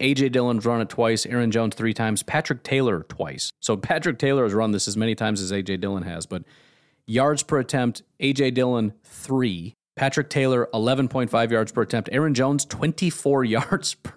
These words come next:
attempt. <laughs> It's a small sample size, so it's very possible we're dealing with, with, you know, a seventy-yard run in there somewhere. I'm not gonna go through all these, but I am very concerned or interested in one in particular. There's one that's drawing my eyes, and it's power.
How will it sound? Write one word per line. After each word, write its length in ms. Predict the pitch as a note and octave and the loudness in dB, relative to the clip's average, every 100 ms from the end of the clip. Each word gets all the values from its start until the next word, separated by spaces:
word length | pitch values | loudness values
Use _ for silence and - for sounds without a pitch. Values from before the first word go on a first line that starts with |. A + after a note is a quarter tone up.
| - | -10
attempt. 680 | - - - B2 - - - | -6 -4 -4 -6 -8 -8 -8
<laughs> 40 | - - _ - _ - - - - _ - - - - _ _ _ - | -12 -20 _ -20 _ -20 -18 -12 -12 _ -10 -10 -20 -20 _ _ _ -8
It's 100 | D#3 | -2
a 60 | |
small 260 | C#3 F3 C#3+ | 0 2 2
sample 320 | - A2 - | 2 0 0
size, 240 | - F#2+ F2 | 0 0 0
so 80 | |
it's 140 | G2 - | -4 0
very 180 | G#2 F2+ | 0 0
possible 420 | F2+ E2 - F#2 | -2 -2 -2 -4
we're 120 | E2+ | -2
dealing 260 | F#2 F2 E2+ | -2 -2 -4
with, 160 | D#2+ - | -6 -10
with, 280 | - F2 - _ _ _ - | -10 -10 -12 _ _ _ -16
you 160 | - G2 | -10 -8
know, 180 | D2+ - _ _ - | -8 -12 _ _ -8
a 60 | |
seventy-yard 580 | - G2+ F2+ E2 E2 E2 | -4 -2 -2 -4 -4 -4
run 220 | E2+ D#2+ | -6 -6
in 80 | D#2 | -8
there 120 | D#2 | -10
somewhere. 380 | - - D#2 - - _ - | -10 -10 -10 -14 -18 _ 0
I'm 80 | F#3+ | 2
not 100 | A3 | 4
gonna 140 | G#3 | 4
go 100 | F#3+ | 2
through 180 | D3+ D#3 | 4 4
all 160 | C3+ C3+ | 4 4
these, 200 | C3+ A2+ | 2 4
but 120 | C3+ | 2
I 140 | C#3+ | 4
am 180 | D#3 D3 | 4 2
very 440 | B2+ C3+ C3+ A#2+ - - | 2 4 4 2 -2 -2
concerned 640 | C3 - C3+ B2 A#2+ A#2 | 0 0 2 4 4 2
or 240 | A#2 G#2+ G#2 | 2 2 2
interested 480 | D#3+ D3 C3 B2+ A#2 | 0 0 0 2 2
in 220 | G#2+ G2+ | 2 2
one 260 | A#2+ B2 | 2 2
in 100 | A2+ | 2
particular. 560 | G2+ G#2 A2+ F#2+ F#2+ F#2+ | -2 -4 -4 -2 -2 0
There's 180 | G2 G2 | 0 -2
one 200 | G#2+ G#2 | 0 0
that's 180 | G2 - | -2 -6
drawing 500 | - A2+ A2 G#2+ G#2 | -2 0 2 2 2
my 220 | G#2 F#2+ | 0 0
eyes, 320 | G2 F#2+ F2+ | 0 -2 -2
and 80 | G2 | -4
it's 140 | G2 | -4
power. 560 | - - E2+ - - | -8 -8 -8 -10 -14